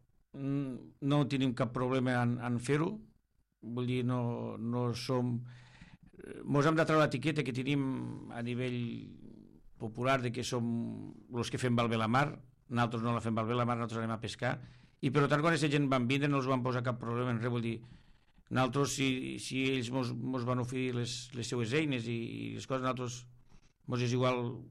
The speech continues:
portar o llançar-ho en un puesto que llançar-ho allí en un container, i per tant, ho farem, i ho farem molt gustosament, perquè, a més a més, nosaltres vivim de la mar, vull dir, així com hi ha gent que es pensa que només anem a traure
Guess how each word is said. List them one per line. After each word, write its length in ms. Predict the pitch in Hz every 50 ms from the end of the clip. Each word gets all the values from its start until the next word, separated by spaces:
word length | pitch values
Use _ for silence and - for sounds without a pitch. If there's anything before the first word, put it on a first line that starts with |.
| - - -
portar 300 | - 120 113 123 131 127 123
o 60 | 123
llançar-ho 320 | 123 123 120 123 123 120 120
en 80 | 120
un 40 | 110
puesto 180 | 127 127 107 123
que 120 | 120 120
llançar-ho 260 | 120 120 120 123 123 120
allí 100 | 117 117
en 80 | 117
un 80 | 113 107
container, 480 | 117 117 107 117 139 156 156 165 170 165 - - - - - - - - -
i 80 | - 165
per 180 | 175 190 180 151
tant, 160 | 160 165 175 175 165 143 - - - _ _ _ _ _ - - - -
ho 140 | - 135 120 120
farem, 360 | 117 107 110 113 113 113 107
i 80 | 120 120
ho 40 | 110
farem 260 | 120 117 117 120 120 127 127 123
molt 160 | 123 127 127 120
gustosament, 400 | 120 127 117 117 120 131 131 131
perquè, 300 | 131 117 123 127 117 95
a 40 |
més 160 | 113 117 120 117
a 40 |
més, 160 | 131 131 123 - - - - - - - - _
nosaltres 320 | - 117 127 131 131 151 135
vivim 300 | 135 127 107 131 143 143
de 80 | 131 120
la 80 | 117
mar, 160 | 113 110 107 107
vull 100 | 110 113
dir, 140 | 113 123 120 117
així 140 | - 120 117
com 100 | 143 131
hi 120 | 131 127 123
ha 60 | 113
gent 180 | 131 135 117 117
que 60 | 123
es 60 | 120 -
pensa 220 | 135 120 - 123 120
que 60 | 123
només 240 | 120 120 123 123 113
anem 220 | 120 120 131 123 123
a 60 | 120 123
traure 320 | 131 143 135 123 117